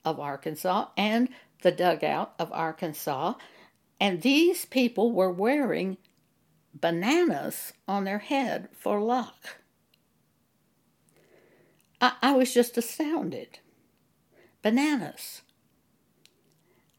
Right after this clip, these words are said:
Some were plastic bananas, but a lot of them were wearing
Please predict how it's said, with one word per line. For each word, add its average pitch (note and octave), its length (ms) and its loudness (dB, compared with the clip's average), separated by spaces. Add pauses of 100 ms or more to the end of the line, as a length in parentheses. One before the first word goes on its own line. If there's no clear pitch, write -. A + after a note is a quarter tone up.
(140)
Some D4+ 340 4
were A#3 120 4
plastic - 560 -4
bananas, C#3+ 480 -6
but A3+ 160 0
a G#3+ 80 4
lot A#3 340 0
of C#4+ 100 0
them G3+ 140 0
were F3+ 140 0
wearing F#3 460 0